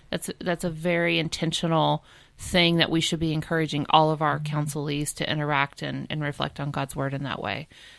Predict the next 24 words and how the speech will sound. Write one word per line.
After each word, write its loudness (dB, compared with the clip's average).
So 2
what 4
a, 4
what 6
a 4
great 6
resource. -2
So 0
thank -2
you 0
for, 0
for -6
writing 6
it 2
in -2
this -4
particular -10
way, -2
'cause -10
I -4
think -8
this -10
will -4
be -2